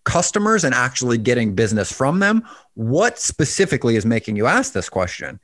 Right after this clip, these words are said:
And the person I spoke to yesterday said, "They're having a hard time getting shipping coordinators to answer their phone."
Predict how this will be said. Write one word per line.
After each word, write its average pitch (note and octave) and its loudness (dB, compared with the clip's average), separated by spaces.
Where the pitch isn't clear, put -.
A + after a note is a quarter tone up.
And A2 0
the A#2+ 2
person B2+ 2
I A2 2
spoke A2 2
to A#2+ 4
yesterday B2+ 2
said, G#2 -2
"They're G2 -6
having E3 -2
a E3+ -2
hard D3 0
time C3 0
getting A2 0
shipping - 0
coordinators A2 2
to - -2
answer A2 0
their G2 0
phone." D3+ -2